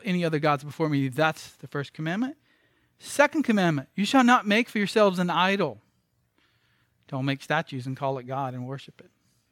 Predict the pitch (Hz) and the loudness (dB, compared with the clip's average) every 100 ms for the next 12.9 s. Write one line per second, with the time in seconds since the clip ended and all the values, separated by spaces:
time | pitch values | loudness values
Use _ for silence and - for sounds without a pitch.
0 | _ 131 139 175 220 - 175 156 _ - | _ -8 6 8 8 6 -4 -6 _ -8
1 | - 147 - 147 131 151 151 113 131 123 | -2 -2 -4 -12 -12 -10 -10 -8 -10 -10
2 | 101 - _ _ _ _ - 131 127 - | -18 -20 _ _ _ _ -8 -6 -6 -8
3 | - 131 - _ _ _ _ _ - 190 | -12 -12 -12 _ _ _ _ _ 0 4
4 | 190 175 160 151 143 131 131 120 - 185 | 6 6 4 2 2 0 -4 -8 -2 0
5 | 190 135 - _ _ - - 208 240 220 | 2 -2 -8 _ _ -8 4 6 6 6
6 | 226 185 170 202 190 185 170 160 165 - | 4 6 2 4 4 4 2 -2 -4 0
7 | 233 240 - 131 - - _ _ _ _ | 0 0 -4 -12 -14 -20 _ _ _ _
8 | _ _ _ _ 160 160 160 156 165 151 | _ _ _ _ -6 0 0 0 -4 -2
9 | 151 143 151 131 139 107 _ _ _ _ | 0 -2 -2 -6 -10 -16 _ _ _ _
10 | _ _ _ _ _ _ - 147 147 135 | _ _ _ _ _ _ -10 -6 -4 -2
11 | 143 143 135 147 160 151 170 156 151 135 | -2 -2 -4 -2 -2 -4 -4 -4 -2 -4
12 | - 135 147 143 139 - 131 - 127 | -4 -2 -2 -2 -4 -8 -16 -12 -14